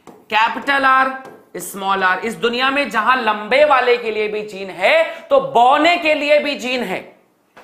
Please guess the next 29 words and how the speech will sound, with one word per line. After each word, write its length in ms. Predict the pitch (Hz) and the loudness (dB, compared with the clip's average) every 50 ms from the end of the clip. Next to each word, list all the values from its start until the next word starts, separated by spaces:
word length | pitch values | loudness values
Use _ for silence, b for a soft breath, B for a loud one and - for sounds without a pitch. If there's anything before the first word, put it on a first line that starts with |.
| b b b b b b b 151 | b b b b b b b -2
लंबा 400 | 185 220 226 233 240 277 302 311 | -2 0 0 0 2 2 2 2
पौधा 440 | 302 285 277 269 262 254 254 277 269 | 2 2 2 2 2 2 2 2 2
भी 180 | 254 262 269 | 0 -2 -4
represent 500 | 262 269 - 254 240 - 247 254 254 214 | -4 -6 -6 -6 -4 -4 -4 -4 -6 -6
होता 260 | 240 240 240 240 262 | -6 -6 -2 0 2
है, 340 | 262 254 247 269 302 320 320 | 2 2 2 2 2 2 4
तो 100 | 320 302 | 2 2
बौना 380 | - - 254 254 254 262 277 269 | 4 4 4 4 4 4 2 0
पौधा 440 | 269 262 254 254 247 214 233 262 247 | 2 2 2 2 2 2 2 2 2
भी 240 | 196 226 294 339 | 0 0 0 0
represent 500 | 339 339 247 277 294 240 262 269 262 214 | 0 0 0 -2 -2 0 0 0 -2 -2
होता 240 | 220 214 196 - 180 | -2 -2 0 0 0
है। 260 | 156 143 - - - - _ _ _ _ _ _ _ _ _ _ _ _ b b b b b b b b b b b _ _ - | 0 0 -4 -10 -18 -20 _ _ _ _ _ _ _ _ _ _ _ _ b b b b b b b b b b b _ _ -2
अगर 380 | 208 226 233 254 330 330 330 330 | 0 0 2 2 2 2 2 0
कहीं 320 | 285 262 254 269 269 262 | -2 -4 -2 -4 -6 -6
पर, 600 | 269 - 247 247 269 294 311 311 302 - - - - | -2 0 2 4 4 4 2 0 -2 -6 -10 -14 -4
मान 260 | 185 208 226 254 294 | 0 2 2 2 2
लेते 340 | 302 285 269 247 - - 240 | 0 0 -2 -4 -4 -4 -6
हैं, 220 | 220 214 247 277 | -6 -6 -6 -8
सफेद 540 | 269 - - 226 190 - 196 247 285 311 294 | -8 -8 -8 -10 -8 -6 -2 -2 -2 0 -2
फूल 300 | - - 240 269 269 254 | -4 -4 -4 -4 -4 -2
बनता 360 | 214 226 220 220 214 - 233 | -2 -4 -4 -4 -2 0 0
है, 200 | 220 214 233 262 | 0 0 0 -2
तो 140 | 285 - 262 | -4 -4 -6
बैंगनी 460 | 196 - 220 220 220 214 240 262 277 | -2 0 0 0 0 0 -4 -8 -10
फूल 320 | - - - 220 240 240 214 | -10 -10 -10 -10 -10 -10 -10
भी 260 | 160 143 190 285 330 | -8 -4 -2 0 2
बनता 360 | 311 311 285 254 208 - 160 | 2 2 0 0 0 -2 -2
है। 140 | 139 - - | -4 -4 -8